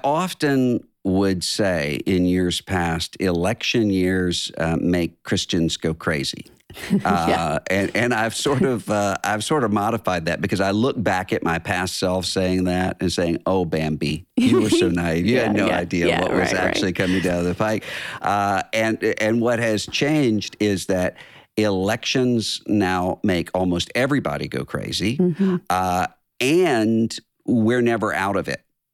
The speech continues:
Speaker 1: And, and
Speaker 2: Right.
Speaker 1: so, uh, the, the fact that,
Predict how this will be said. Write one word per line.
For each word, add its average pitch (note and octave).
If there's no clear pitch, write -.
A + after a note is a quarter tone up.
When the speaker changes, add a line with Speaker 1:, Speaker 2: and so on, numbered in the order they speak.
Speaker 1:
And, G#2
and G2+
Speaker 2:
Right. E3+
Speaker 1:
so, F#2
uh, F#2+
the, F#2+
the F2+
fact -
that, E2+